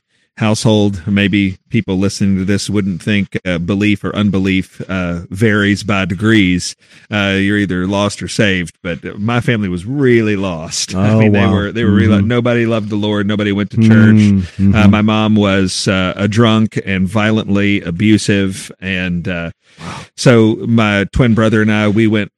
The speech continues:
Speaker 1: we just grew up in that, and it was dangerous and scary, and there was custody battles, and we spent a season in foster care, uh, because it was so, uh, violent and unsafe in our home. Uh,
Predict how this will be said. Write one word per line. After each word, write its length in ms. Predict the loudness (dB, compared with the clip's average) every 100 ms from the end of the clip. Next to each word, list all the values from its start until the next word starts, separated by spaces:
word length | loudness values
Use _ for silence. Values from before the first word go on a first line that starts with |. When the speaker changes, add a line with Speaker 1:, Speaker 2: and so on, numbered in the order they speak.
| -4
Speaker 1:
we 180 | 0 0
just 320 | 0 -2 0
grew 220 | 2 2
up 140 | 2
in 100 | 0
that, 320 | 0 0 -4 -6
and 260 | -4 -2 -2
it 120 | -4
was 540 | -4 -4 -4 -6 -10 -8
dangerous 600 | 0 2 2 2 2 0 -4
and 180 | -6
scary, 720 | -6 0 2 4 6 6 4
and 280 | 2 -2 -6
there 200 | -4 -4
was 240 | -2 -6 -4
custody 480 | -4 -2 0 0
battles, 580 | 2 0 -2 -2 -2 -4
and 340 | -6 -6 -4 0
we 180 | 2 0
spent 380 | -2 -4 -4
a 40 | -4
season 460 | 0 0 0 -2
in 140 | -2 -4
foster 420 | -2 -2 -4 -6
care, 540 | -2 0 0 -2 -4 -6
uh, 120 | -8 -6
because 300 | -4 -4 -6
it 80 |
was 120 | -8 -6
so, 640 | -2 0 2 2 0 -2
uh, 220 | -8 -6 -6
violent 480 | -4 -4 -4 -4
and 100 | -6
unsafe 540 | -4 -4 -2 -4 -4 -4
in 160 | -6
our 140 | -4 -4
home. 360 | -2 -2 -2 -4 _ _ _ _ _ -4
Uh, 300 | -2 -2